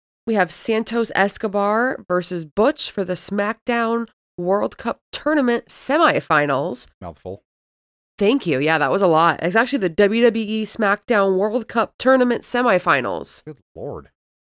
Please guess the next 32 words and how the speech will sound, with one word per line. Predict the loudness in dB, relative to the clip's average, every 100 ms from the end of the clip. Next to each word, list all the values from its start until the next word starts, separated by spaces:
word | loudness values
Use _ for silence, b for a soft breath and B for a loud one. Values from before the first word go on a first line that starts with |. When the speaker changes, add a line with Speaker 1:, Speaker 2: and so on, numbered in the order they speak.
| _
Speaker 1:
Also | 2 4 4 4 4 2 -2 -6
within | -2 0 2
those | 0 0
semifinals | 0 0 -2 -2 -2 -2 -2
is | -4 -4
Ricochet | -4 -2 -2 0 2 2
versus | 2 -2 -4 -4
Braun | 0 2 2
Strowman. | -2 0 0 2 -2 -4 -10 _ _
Re-, | -2 -2
rest | -2 -2 0
in | -4
peace, | -4 -6 -4
Ricochet. | -4 -4 -6 -6 -6 -12 _
Speaker 2:
Right. | -12 -10 -10 -16 _
Speaker 1:
And, | -2 -2 0 2
uh, | 2 2
Drew | -2 0 2 4 2 -2 -6 -2
McIntyre | 0 2 -2 0 0 2 0
and | -2
Sheamus | -4 -2 -2 -2 -2 -4
will | -4
be | -4
taking | -4 -6 -4 -2
on | -2 0
the | -2
Usos | 2 2 4 4 4 0 -8 _ _ _
for | -2 0
the | 0 -4 -4 0
entry | 0 -2 -4
advantage | -4 -2 -2 0 -4 -4
at | -4 -4